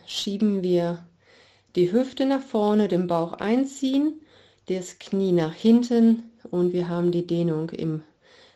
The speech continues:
linken Oberschenkel vorne. Auch wieder ausatmen, Dehnung verstärken, das Knie vielleicht noch ein Stückchen weiter zurück.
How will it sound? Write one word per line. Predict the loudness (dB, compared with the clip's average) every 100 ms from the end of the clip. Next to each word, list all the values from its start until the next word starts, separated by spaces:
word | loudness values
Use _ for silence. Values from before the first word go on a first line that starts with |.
| -6
linken | 0 0 0 -4
Oberschenkel | -2 0 0 0 0 2 2 -2
vorne. | -2 -8 -6 -4 -4 -6 -12 _ _ _ _ _ _ _ _ _ _ _ _ _ _ -20 _ -6
Auch | -2 -2 -2
wieder | -6 -6 -4
ausatmen, | -2 -2 -2 -6 -4 -4 -2 0 0 -4 -14 _ _ _ _ _ _ _ _ _ _ _ _ _ -2
Dehnung | 2 4 2 -2
verstärken, | -8 -10 -8 -4 -2 0 0 0
das | -2 -4
Knie | -4
vielleicht | -4 -4 -4 -2
noch | -2 -2 -2
ein |
Stückchen | -4 -4 -8 -6 -6
weiter | -4 -6 -8
zurück. | -12 -10 -6 -6 -6